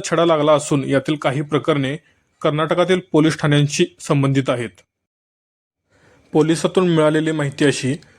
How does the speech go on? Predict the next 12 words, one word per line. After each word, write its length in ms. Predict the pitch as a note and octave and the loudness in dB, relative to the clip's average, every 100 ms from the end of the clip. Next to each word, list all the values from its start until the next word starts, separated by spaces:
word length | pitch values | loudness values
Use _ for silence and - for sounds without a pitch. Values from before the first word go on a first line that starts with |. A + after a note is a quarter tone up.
| _ - | _ -8
सतरा 360 | - D3+ F3 | -6 0 0
मे 200 | F#3 F3 | 0 0
रोजी 260 | F3 E3+ F#3 | 2 2 0
तारदाळ 460 | - D#3+ D3 D#3 D3+ | -2 0 2 2 2
येथील 320 | C3 D#3 B2+ - _ _ _ | 0 -2 -2 -8 _ _ _
वर्धविनायक 760 | C#3 D#3 D#3+ E3+ E3 D#3+ E3+ - | 0 0 2 0 2 0 0 0
कार्यालयाजवळून 960 | D3+ D3 D3 D#3 D#3 D3 C#3+ D3+ C#3 D3+ _ _ | 0 2 0 0 0 0 0 0 -2 -6 _ _
मोटरसायकल 580 | D3 D3 E3 F3 - F#3 | -2 0 0 -2 0 -2
चोरीची 400 | - D#3+ C#3 E3+ | 2 0 0 -2
घटना 280 | C#3+ C#3 D3+ | -2 -2 -2
घडली 280 | D#3+ C#3 C#3+ | -2 0 2
होती. 280 | C3 - | 2 -2